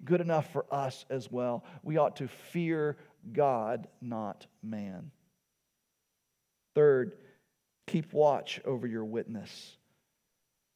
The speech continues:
First Peter four, the very next verse that we didn't read, First Peter four, verse fifteen,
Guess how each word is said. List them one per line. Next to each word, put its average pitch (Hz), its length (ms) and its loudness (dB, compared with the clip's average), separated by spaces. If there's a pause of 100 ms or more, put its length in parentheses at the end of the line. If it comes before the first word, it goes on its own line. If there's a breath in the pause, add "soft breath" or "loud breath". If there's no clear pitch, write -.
(600)
First 151 240 4
Peter 156 260 6
four, 160 540 8 (240 loud breath)
the 143 80 2
very 151 260 10
next 156 420 4
verse 127 400 4
that 139 80 0
we 147 120 2
didn't 127 240 0
read, 123 240 0
First 147 180 0
Peter 139 160 0
four, 147 400 8
verse - 260 -2 (120)
fifteen, 135 640 2